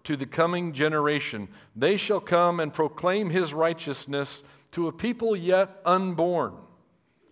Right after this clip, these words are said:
that he has done it." With the time that we've got left this morning, I just want to make three simple observations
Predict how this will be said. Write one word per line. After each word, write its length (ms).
that 140
he 100
has 160
done 240
it." 220
With 140
the 80
time 340
that 140
we've 480
got 260
left 300
this 260
morning, 460
I 200
just 260
want 440
to 100
make 340
three 500
simple 480
observations 1300